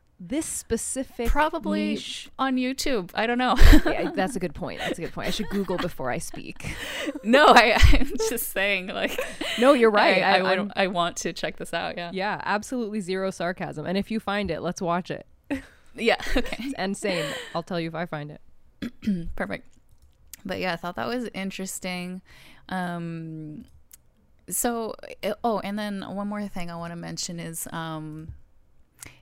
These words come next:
Speaker 2: in the, in the four-, I think it was in the forties, the first G-string <gasps> was, yeah, introduced. Nineteen forty-six, I think. Um, hold on, I'm looking at my notes.
Speaker 1: Oh.
Speaker 2: Engineer Louis Re-,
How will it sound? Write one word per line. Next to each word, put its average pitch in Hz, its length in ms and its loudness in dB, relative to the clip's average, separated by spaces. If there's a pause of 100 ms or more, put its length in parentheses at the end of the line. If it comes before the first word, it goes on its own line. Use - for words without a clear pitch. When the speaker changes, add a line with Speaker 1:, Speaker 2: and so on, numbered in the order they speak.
Speaker 2:
in 170 380 -8
the, 151 840 -12 (300)
in 170 200 -6
the 160 100 -10
four-, 196 540 -8
I 180 80 -10
think 208 180 -4
it 311 40 -8
was 349 100 -8
in 240 100 -4
the 185 60 -6
forties, 170 720 -8
the 170 100 -8
first - 540 -8 (100)
G-string - 840 -8 (340)
<gasps> - 340 -20
was, 143 540 -6 (240)
yeah, 131 300 -6
introduced. - 640 -10
Nineteen 170 380 -10
forty-six, - 840 -8
I 156 80 -10
think. 160 440 -12
Um, 143 480 -8 (100)
hold 151 100 -10
on, 147 80 -10
I'm 147 120 -10
looking 151 200 -12
at 147 80 -12
my 143 80 -10
notes. 147 300 -10 (220)
Speaker 1:
Oh. 294 180 -2
Speaker 2:
Engineer 190 760 -4
Louis 170 360 -6
Re-, 214 240 -6